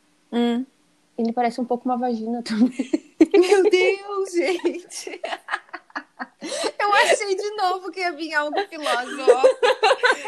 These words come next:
Speaker 1: Tipo assim, olhando pra ele agora, eu vejo que, cara, eu tô exercendo muito bem, algo do tipo.
Speaker 2: Não,
Speaker 1: Não.
Speaker 2: o desenho, o desenho ficou bonito, mas ele parece, não é uma vagina, é uma vulva, não. Falei errado,
Speaker 1: É uma
Speaker 2: sorry,
Speaker 1: vulva.
Speaker 2: pessoal.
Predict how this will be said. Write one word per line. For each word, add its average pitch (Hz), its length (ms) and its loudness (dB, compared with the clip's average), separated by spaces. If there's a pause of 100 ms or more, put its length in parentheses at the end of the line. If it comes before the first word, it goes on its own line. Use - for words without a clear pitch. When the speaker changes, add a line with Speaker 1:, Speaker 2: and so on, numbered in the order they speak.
(120)
Speaker 1:
Tipo 359 220 -6
assim, 330 500 -6
olhando 262 380 -8
pra 226 120 -14
ele 214 160 -12
agora, 220 340 -8
eu 240 60 -10
vejo 233 340 -10
que, 254 160 -12
cara, 311 460 -4
eu 214 80 -10
tô 277 120 -6
exercendo 320 480 -6
muito 320 360 -4
bem, 233 760 -2
algo 226 220 0
do 254 140 -6
tipo. 247 680 -2
Speaker 2:
Não, 508 160 4
Speaker 1:
Não. 587 160 6
Speaker 2:
o - 20 2
desenho, 330 400 4 (160)
o 302 40 -2
desenho 320 420 -2
ficou 359 280 -6
bonito, 415 340 -4
mas 415 120 -6
ele 262 160 -8
parece, 269 440 -8
não 208 220 -8
é 208 100 -8
uma 233 180 -6
vagina, 285 440 -8
é - 20 -8
uma 208 180 -6
vulva, 247 440 -8
não. 220 200 -8
Falei 190 260 0
errado, 220 380 0 (180)
Speaker 1:
É 220 60 -8
uma 233 140 0
Speaker 2:
sorry, 233 160 -2
Speaker 1:
vulva. 240 160 -6
Speaker 2:
pessoal. 233 640 -4